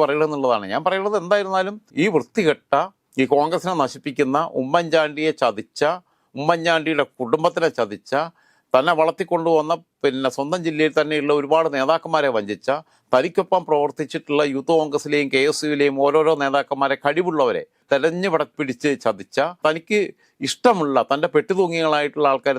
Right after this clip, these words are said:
തൻ്റെ ഇംഗിതങ്ങൾക്ക് വഴങ്ങിത്തരുന്ന, തൻ്റെ വൈകൃതങ്ങൾക്ക് വഴങ്ങിത്തരുന്ന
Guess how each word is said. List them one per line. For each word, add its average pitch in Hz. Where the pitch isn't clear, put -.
തൻ്റെ 143
ഇംഗിതങ്ങൾക്ക് 180
വഴങ്ങിത്തരുന്ന, 139
തൻ്റെ 151
വൈകൃതങ്ങൾക്ക് 160
വഴങ്ങിത്തരുന്ന 139